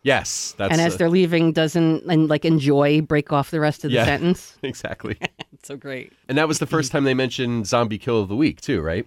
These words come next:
Speaker 2: Yeah, yeah, as they're going in.
Speaker 1: Now, there's, um, a reason why they have Zombie Kill of the Week.
Speaker 2: Mm-hmm. The screenplay was originally written as a spec pilot for C B S. So that's the reason the ending is a little bit cliffhanger-ish, like they
Speaker 1: Mm-hmm.
Speaker 2: can go off for more adventures and stuff.
Speaker 1: Right.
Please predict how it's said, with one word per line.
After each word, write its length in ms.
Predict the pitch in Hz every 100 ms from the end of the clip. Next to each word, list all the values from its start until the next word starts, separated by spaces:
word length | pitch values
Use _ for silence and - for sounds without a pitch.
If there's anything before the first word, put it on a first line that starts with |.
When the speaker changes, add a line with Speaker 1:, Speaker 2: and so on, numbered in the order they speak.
| _
Speaker 2:
Yeah, 100 | 185
yeah, 200 | 220 220
as 120 | 160
they're 120 | 170
going 280 | 165 165 165
in. 320 | 180 151 120 117 _ -
Speaker 1:
Now, 180 | 139
there's, 340 | 135 143 156 160
um, 320 | 151 143 139
a 100 | -
reason 640 | 131 185 226 135 98 92 92
why 240 | - 107 104
they 300 | 104 101 101 -
have 280 | 117 104 95
Zombie 320 | 113 107 98
Kill 240 | - 110
of 120 | 101
the 80 | 90
Week. 260 | 120 - -
Speaker 2:
Mm-hmm. 220 | 214 311 427
The 60 | 262
screenplay 400 | - 415 480 277
was 160 | 233 208
originally 440 | 196 214 208 190
written 340 | 165 180 165
as 140 | 151 156
a 60 | 160
spec 260 | - 196
pilot 320 | - 175 160
for 140 | - 156
C 180 | - 180
B 180 | 151
S. 440 | 135 - - - - _
So 160 | - 156
that's 260 | 165 170 -
the 140 | 170
reason 380 | 170 165 170 156
the 100 | 151
ending 340 | 156 156 156
is 140 | 151 156
a 60 |
little 360 | 160 208 233 220
bit 160 | 190
cliffhanger-ish, 840 | - - 185 196 196 202 214 214 -
like 180 | 156 120
they 160 | 160
Speaker 1:
Mm-hmm. 40 | 147 -
Speaker 2:
can 100 | 147
go 200 | 143 151
off 140 | 151 151
for 100 | 156
more 200 | 160 151
adventures 480 | 143 147 - 170 175
and 100 | 175
stuff. 320 | 202 208 -
Speaker 1:
Right. 240 | 107 95